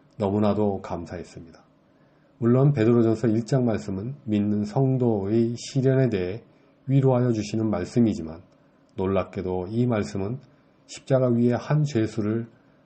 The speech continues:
주님께서 구원하신 것처럼 저희 아버지를 구원하여 주셨습니다. 한이 없으신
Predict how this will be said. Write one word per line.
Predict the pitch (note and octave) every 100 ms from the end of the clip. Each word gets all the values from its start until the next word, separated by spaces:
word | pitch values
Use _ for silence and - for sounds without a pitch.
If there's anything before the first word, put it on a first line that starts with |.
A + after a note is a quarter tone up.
| _
주님께서 | - G2+ F#2 F2+ - F#2
구원하신 | - B2 B2 A2+ A#2+
것처럼 | A#2+ G#2+ D#2 D2+ - _ _ _ _ -
저희 | F#2 F2
아버지를 | F2 F#2 F2 F#2+ G2 G#2
구원하여 | - G2+ F#2 F2 E2+ F#2
주셨습니다. | - F#2 E2 - D#2+ D2+ - _ _ _ _ _ _ _
한이 | - - C3+ C#3
없으신 | C#3 - A#2+ A2+ A#2